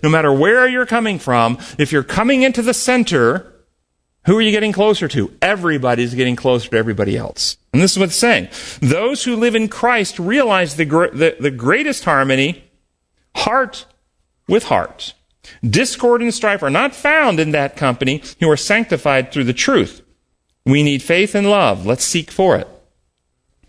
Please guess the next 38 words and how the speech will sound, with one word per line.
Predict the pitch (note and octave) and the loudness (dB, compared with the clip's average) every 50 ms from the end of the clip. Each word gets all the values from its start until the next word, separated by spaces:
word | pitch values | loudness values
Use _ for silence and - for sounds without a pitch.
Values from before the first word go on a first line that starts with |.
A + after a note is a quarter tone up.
| _ - - - - _ _ | _ -20 -20 -20 -20 _ _
I | - C#3+ D#3 | -4 -4 -2
found | - - F3 E3+ F3 F3+ | 0 0 0 0 0 -2
this | E3+ - | -4 -4
to | - F#3+ | -4 -4
be | F#3+ F#3+ | -4 -4
true. | - - G3+ E3 B2+ A2+ A2 A2+ G#2+ - | -2 0 2 4 4 4 2 0 -4 -2
Christy | - B2 A#2 - - | -2 -2 -2 0 -2
and | F3 E3 | 0 2
I | D#3+ | 2
have | D#3 C#3+ | 2 0
traveled | - - D#3 D3 C3+ C3 | 0 -2 -2 -2 0 2
all | C#3 D3 E3 F#3 | 2 2 4 2
over | F#3+ F3+ F3+ | 2 2 0
the | E3+ F3+ | 0 0
world, | E3+ F3 E3+ D3+ B2 F#2+ - - | 0 2 2 2 2 0 0 0
all | - - G3 A#3 C4 | 0 0 0 0 0
over | C4+ C4+ B3+ | -2 -4 -2
the | B3+ B3+ | -2 -2
world. | B3+ C4 A3+ E3+ - - - _ _ _ _ _ _ _ _ _ _ _ _ _ _ _ _ _ _ _ _ - | -2 -2 -2 -4 -8 -10 -16 _ _ _ _ _ _ _ _ _ _ _ _ _ _ _ _ _ _ _ _ 0
And | D3 C#3+ C3 B2+ C#3+ | 2 4 4 6 6
we | A3 C4 | 6 6
meet | B3+ A#3 A#3+ B3 A#3+ - | 6 6 4 4 2 2
people | - A#3 B3 G#3 A3+ G3+ | 0 0 0 0 -2 -2
for | F3 F3+ | 0 0
the | D3+ C#3 | 0 0
first | C3+ - G#3 A3 A#3 G3+ - - | -2 0 0 0 0 0 -2 -4
time, | - F#3+ G3+ F#3+ F#3 E3 C3 A#2 - - - C#3+ | -2 0 2 2 2 2 0 -2 -6 -10 -2 0
and | C#3 C3+ C#3 B2+ | 0 2 2 2
those | D3 D#3+ G3+ A3+ C4 A3+ - - | 2 4 4 4 2 0 -2 0
who | G#3+ G3+ | 0 -2
have | D#3+ C#3+ D#3+ D3 C#3 C3 C3 B2+ | 0 0 0 0 0 -2 -2 -2
the | A#2+ A2 | -2 0
love | A2 A#2 C3 D3+ F3+ G#3 A3 | 0 2 2 2 0 0 -2
of | C4 A#3 G#3+ | -2 -2 0
God | G#3+ G#3 G3+ G#3 G#3 G3+ | 0 0 2 0 0 -2
in | G3 G3 | -2 -2
their | G3 G#3 G#3+ F3 | 0 0 0 2
heart, | D#3 C#3 A2+ A2 A2 G#2+ - - | 2 2 2 4 2 0 -2 -6